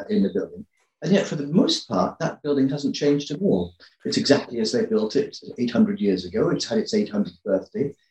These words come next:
What's changing, um, i-, is in your head as you move through it. And essentially what you're doing is collecting memory images. You're, you're stamping your brain with images of what you've just seen. And as you mo-, move forward and keep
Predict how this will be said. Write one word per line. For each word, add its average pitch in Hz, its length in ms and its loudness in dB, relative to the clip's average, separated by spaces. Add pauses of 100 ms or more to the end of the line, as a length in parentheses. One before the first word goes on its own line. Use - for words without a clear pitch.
(340)
What's 214 280 -2
changing, 240 800 0 (320)
um, 151 380 0
i-, 156 180 0
is 160 300 0
in 165 160 -2
your 147 180 2
head 139 400 0 (380)
as 151 120 -2
you 165 100 0
move 143 280 4
through - 220 -2
it. - 260 -8 (360)
And 135 120 2
essentially 143 500 0
what 131 160 -2
you're 127 120 -2
doing 147 600 0
is 127 180 -4
collecting - 440 -2
memory 101 400 0
images. 90 320 -4 (220)
You're, - 200 -4
you're 101 100 -6
stamping 147 580 0
your 107 160 2
brain 104 520 -2 (460)
with 123 140 -4
images 117 480 2
of 104 120 -6
what - 300 -6
you've 80 180 -4
just - 360 -8
seen. 202 480 0 (340)
And 135 100 -4
as 143 80 -2
you 139 100 4
mo-, - 260 -2
move 123 260 0
forward 190 420 -2
and 214 140 0
keep - 200 -14